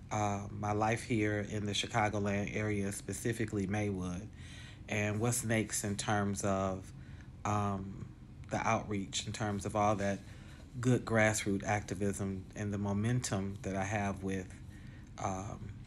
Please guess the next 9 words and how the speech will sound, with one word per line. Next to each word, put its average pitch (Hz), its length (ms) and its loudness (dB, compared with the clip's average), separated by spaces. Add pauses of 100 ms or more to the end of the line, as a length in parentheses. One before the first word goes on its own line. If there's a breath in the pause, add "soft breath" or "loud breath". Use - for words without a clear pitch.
Benjamin 104 540 2
Opari 110 600 4 (600 loud breath)
and 98 520 -2 (100)
Benina 107 400 2
Foundation 98 800 2 (140)
back 98 260 -2
in 98 120 -2
Ghana. 92 380 -4 (500 loud breath)
So, 147 480 12